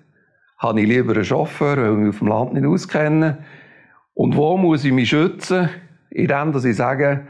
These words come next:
ich muss mir noch ein paar Impfungen machen, ich muss vorsichtig sein, ich darf mich nicht überfordern,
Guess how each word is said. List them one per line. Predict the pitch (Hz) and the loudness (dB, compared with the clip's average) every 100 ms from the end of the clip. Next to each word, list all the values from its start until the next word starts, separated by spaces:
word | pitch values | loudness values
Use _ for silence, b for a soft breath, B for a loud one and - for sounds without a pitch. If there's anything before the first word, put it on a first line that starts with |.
| B B B | B B B
ich | 127 | -2
muss | 123 123 | 0 2
mir | 113 | 2
noch | 120 | 0
ein | 120 | -2
paar | 127 | -2
Impfungen | 131 160 170 - 165 160 | 0 0 0 0 0 0
machen, | 160 156 143 - 127 131 B B B B B | 0 -2 -4 -4 -4 -4 B B B B B
ich | 117 | -2
muss | 113 107 101 | 0 0 -2
vorsichtig | 123 131 139 135 123 - 113 | -2 0 0 0 0 -4 -4
sein, | - 117 120 117 | -2 0 0 -2
ich | 135 131 | -4 -2
darf | 123 110 | -2 0
mich | 113 | 0
nicht | 123 120 | 2 2
überfordern, | 107 107 123 127 147 147 147 143 - | 0 -2 -2 -2 0 0 0 -2 -6